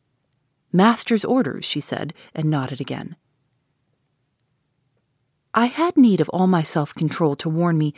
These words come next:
against contesting the matter with her, and to remind me that the next words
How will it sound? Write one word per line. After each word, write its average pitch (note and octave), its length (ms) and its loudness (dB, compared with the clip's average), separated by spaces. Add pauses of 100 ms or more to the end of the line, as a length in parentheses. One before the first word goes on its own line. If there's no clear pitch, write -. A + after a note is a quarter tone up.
(160)
against F#3 460 -4 (120)
contesting - 680 -4 (120)
the E3+ 120 0
matter D#3 280 0
with D3 180 -4 (100)
her, - 300 -4 (800)
and A3+ 140 4
to B3+ 100 2
remind B3+ 420 6
me A#3+ 300 4 (280)
that F#3 100 -8
the G#3 80 2
next B3+ 360 2
words - 380 -8